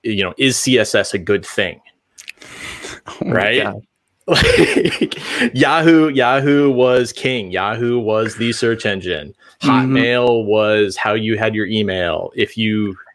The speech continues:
Speaker 2: A O L Instant Messenger, is that big yet?
Speaker 1: Absolutely. A-,
Speaker 2: All right.
Speaker 1: a-, Instant Messenger was huge in high school and kind of, like, into community college. So ninety-seven, ninety-eight, ninety-nine, two thousands.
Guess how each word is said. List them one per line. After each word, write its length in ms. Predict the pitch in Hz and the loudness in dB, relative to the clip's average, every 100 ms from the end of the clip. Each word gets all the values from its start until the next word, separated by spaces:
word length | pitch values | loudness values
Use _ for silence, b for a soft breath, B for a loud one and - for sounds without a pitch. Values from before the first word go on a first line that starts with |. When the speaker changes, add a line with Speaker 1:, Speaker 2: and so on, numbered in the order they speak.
| _ | _
Speaker 2:
A 140 | 135 135 | 0 4
O 80 | 139 | 4
L 140 | 135 | 4
Instant 320 | 139 - 135 | 0 0 0
Messenger, 500 | 135 135 147 143 151 | 2 0 -2 0 0
is 80 | 143 | 0
that 220 | 135 - | 0 0
big 100 | 139 | 2
yet? 60 | 127 | 2
Speaker 1:
Absolutely. 480 | 104 113 101 95 - - | 4 4 2 0 -4 -4
A-, 140 | 120 | -2
Speaker 2:
All 160 | 110 107 | 2 2
right. 260 | 107 110 | 2 0
Speaker 1:
a-, 300 | 110 127 127 | 0 0 2
Instant 240 | 147 131 131 | 0 2 2
Messenger 380 | 120 - 113 117 | 0 0 -2 0
was 180 | 104 | -2
huge 320 | - 120 120 104 | 0 0 0 -2
in 80 | |
high 160 | 95 95 | -2 -2
school 480 | 92 - 92 85 85 | -4 -2 0 0 -2
and 240 | 104 98 | -2 -2
kind 140 | 104 98 | -2 -2
of, 100 | 92 | 0
like, 160 | 95 | -2
into 180 | 101 104 | -2 -4
community 360 | - 110 98 95 | -4 -2 0 0
college. 320 | 98 90 78 | -2 -2 -2
So 120 | 104 | -2
ninety-seven, 840 | 95 101 139 139 - 117 117 120 | 0 0 0 -2 0 0 0 0
ninety-eight, 520 | 113 107 104 101 104 80 | 0 0 -2 0 0 0
ninety-nine, 760 | 95 95 95 90 92 95 98 | -6 -6 -4 -2 -2 -4 -6
two 160 | - 107 | -4 -2
thousands. 640 | 95 90 117 143 170 - | 0 2 2 0 -2 -4